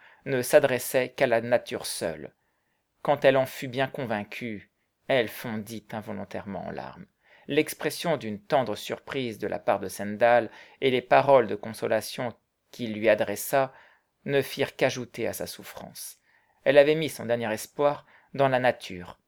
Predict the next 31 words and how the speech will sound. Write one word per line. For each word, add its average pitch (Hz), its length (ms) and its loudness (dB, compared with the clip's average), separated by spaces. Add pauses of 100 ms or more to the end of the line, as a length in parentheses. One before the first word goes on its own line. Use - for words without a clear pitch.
(240)
et 139 80 0
cet - 180 -6
espoir 107 460 -2
lui 101 80 -10
manqua. 90 480 -12 (720)
Dans 139 100 0
ce 165 160 -2
moment, 165 440 4
elle 131 160 4
entendit 147 400 -2
les 104 100 -2
faibles 143 480 4
sons - 280 -6
d'une 110 180 -8
musique 113 420 -10
pastorale. 90 680 -6 (640)
Ces - 180 0
sons, 190 380 -2 (340)
qui - 140 -20
partaient - 440 2
de 101 100 -4
la 101 120 0
flûte - 480 -8
d'un 104 160 -6
jeune 104 240 -8
paysan, 117 480 -2
semblaient 127 380 -6
lui 104 180 -8
dire : « 113 380 -12 (800)
Non, 64 240 -16 (340)
non, - 240 -14